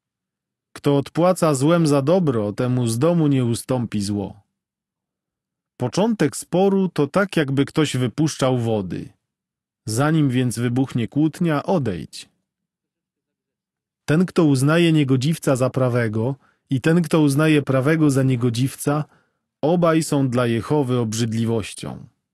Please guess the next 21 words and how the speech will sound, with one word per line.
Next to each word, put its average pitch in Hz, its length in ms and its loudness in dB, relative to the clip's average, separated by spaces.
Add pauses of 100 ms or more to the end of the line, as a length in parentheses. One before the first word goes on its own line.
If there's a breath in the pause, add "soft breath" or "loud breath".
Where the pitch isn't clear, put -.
(1600)
Na 160 260 0
cóż 208 220 -4
jest 156 220 0
w 147 60 2
ręce 175 360 2
głupca 156 460 0
kwota 190 440 0
umożliwiająca 160 920 2
nabycie 156 420 0
mądrości, 131 720 0
skoro 151 340 0
nie 143 160 2
ma 127 140 2
on 131 160 0
serca? 127 600 -4 (1700)
Prawdziwy 139 560 -2
towarzysz 156 580 0
miłuje 156 480 2
przez - 280 -4
cały 170 340 0
czas 107 520 -4